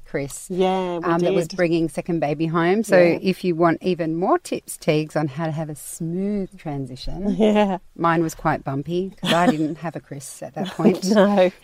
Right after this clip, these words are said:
Speaker 1: Or maybe I did and I just didn't listen to you.
Speaker 2: You'd had. <laughs>
Speaker 1: <laughs> That's
Speaker 2: And then
Speaker 1: not
Speaker 2: you
Speaker 1: very nice, is it?
Speaker 2: <laughs>
Speaker 1: All right, we've got a phone
Speaker 2: It's
Speaker 1: call now.
Speaker 2: honest. <laughs>
Speaker 1: It's honest, yeah. So listen to what Chris says and you'll have a smoother transition. Um, we have a phone call now from Jenna, who has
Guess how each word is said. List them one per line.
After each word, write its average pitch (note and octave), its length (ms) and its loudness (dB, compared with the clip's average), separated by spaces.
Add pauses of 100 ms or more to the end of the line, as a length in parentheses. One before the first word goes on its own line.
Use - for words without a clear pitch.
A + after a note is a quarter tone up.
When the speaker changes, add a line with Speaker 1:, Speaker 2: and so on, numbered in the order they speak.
(120)
Speaker 1:
Or G3 80 4
maybe D4+ 280 8
I A3+ 80 10
did D#3+ 240 -4
and C#3 100 -6
I C3+ 80 -4
just D3+ 180 -12
didn't D3+ 200 -10
listen D3+ 240 -12
to D3 140 -14
you. B2 180 -14
Speaker 2:
You'd F#3+ 240 2
had. G3 320 6
<laughs> - 160 8
Speaker 1:
<laughs> - 0 -
That's D4+ 480 8 (140)
Speaker 2:
And A3 180 8
then G3+ 200 6
Speaker 1:
not G3 120 8
Speaker 2:
you G3 80 4
Speaker 1:
very C#3 140 2
nice, E3+ 260 6
is F#3+ 140 4
it? F#3 200 2 (140)
Speaker 2:
<laughs> - 100 -10
Speaker 1:
All A3+ 80 8
right, G3 100 8
we've G#3 140 -2
got B3 160 6
a D#4 80 6
phone G#3+ 280 4
Speaker 2:
It's - 60 -10
Speaker 1:
call A3 260 8
now. F3+ 240 6
Speaker 2:
honest. D4 120 0 (120)
<laughs> B3+ 100 2
Speaker 1:
It's B3 200 8
honest, B3 320 8
yeah. D#3+ 200 6
So G#3+ 160 6
listen A#3 380 4
to F3+ 80 -4
what D3 160 2
Chris D#3 200 2
says D3+ 240 4
and D3+ 100 2
you'll D3+ 100 2
have D3+ 180 2
a D#3 40 2
smoother D#3 360 -2
transition. E3+ 520 4 (320)
Um, G3+ 300 6
we G#3 140 4
have A3+ 140 6
a A3+ 40 -4
phone F#3+ 300 4
call G3+ 180 2
now E3+ 240 4
from E3 460 0
Jenna, G#3 360 6
who G3+ 140 6
has E3+ 240 2